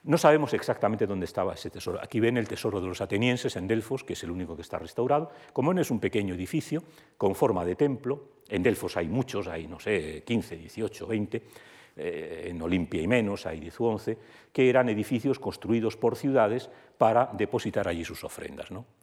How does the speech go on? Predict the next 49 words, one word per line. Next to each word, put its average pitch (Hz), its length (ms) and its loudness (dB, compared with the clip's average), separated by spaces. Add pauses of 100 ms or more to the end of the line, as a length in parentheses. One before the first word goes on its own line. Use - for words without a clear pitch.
(240)
Entonces, - 220 -10
se 107 100 2
piensa, 151 580 4
no 98 160 -2
es 90 80 -6
seguro, 120 400 0
que 110 140 2
este 135 320 2
edificio 120 440 -2
que 110 100 -2
hay 107 40 0
detrás 104 320 0
del 90 140 -4
tesoro 92 300 -4
de 80 40 -4
los 90 160 -6
atenienses 107 640 -2 (420)
podría 107 320 6
ser 107 200 -2
el 101 100 2
tesoro 85 320 -2
etrusco, - 580 -6 (480)
este - 260 -10
pequeño 80 340 -10
edificio 78 360 -12
que - 80 -10
ven 78 160 -10
aquí. - 240 -16 (640)
Hay 113 120 2
quien 85 200 -6
lo 92 100 2
duda, 123 340 4 (400)
es 92 180 -16
una 85 100 -10
cosa 85 220 -6
que 85 100 -6
no 80 80 -8
sabemos 85 380 -12
con 76 140 -16
certeza, - 480 -6
pero 95 160 -2
es - 80 -8
una 85 100 -8
posibilidad. 85 500 -4 (280)
Y 113 100 2
de 107 100 4
las 104 180 4
dos 127 180 2
ciudades, 120 560 4